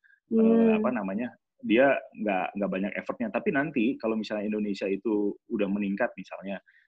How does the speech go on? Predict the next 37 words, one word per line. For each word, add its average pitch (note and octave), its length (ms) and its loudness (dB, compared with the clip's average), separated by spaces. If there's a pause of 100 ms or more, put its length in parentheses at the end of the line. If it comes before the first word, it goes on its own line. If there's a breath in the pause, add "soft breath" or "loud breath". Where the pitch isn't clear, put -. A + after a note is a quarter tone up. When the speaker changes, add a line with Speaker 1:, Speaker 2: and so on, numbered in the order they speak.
(140 soft breath)
Speaker 1:
dari G2 160 -6
sisi G2+ 320 -6
investornya G#2 720 -2
udah G2 160 -2
mulai G2 240 -2
meningkat, A2+ 480 -4
nanti A2+ 240 -4
ada A2+ 160 0
niche A#2+ 320 0
market D3+ 320 -2
tuh. G#2 160 -2 (320)
Jadi, B2+ 400 2
mau A2+ 80 -6
saya G#2+ 100 2
ambil A2 140 2
contoh B2+ 240 0
ya, G2 80 -2
misalnya A2+ 320 0
di G#2 80 6
Indonesia G#2+ 320 -2
kan C#3 80 -2
sekarang B2 320 -4
ada, F#2+ 320 -4
ada, F#2+ 400 -4 (160)
misalnya A2 260 -6
saya A#2 60 0
isu B2 320 -2
obligasi G#2+ 480 -2
sama G#2 160 -6
sukuk - 320 -10
gitu F#2 240 -6
ya, - 80 -10
misalnya - 320 -12
sukuk - 160 -18
kan C#3 160 -4 (400 soft breath)
syariah G2+ 340 2 (120)
ya, - 20 -10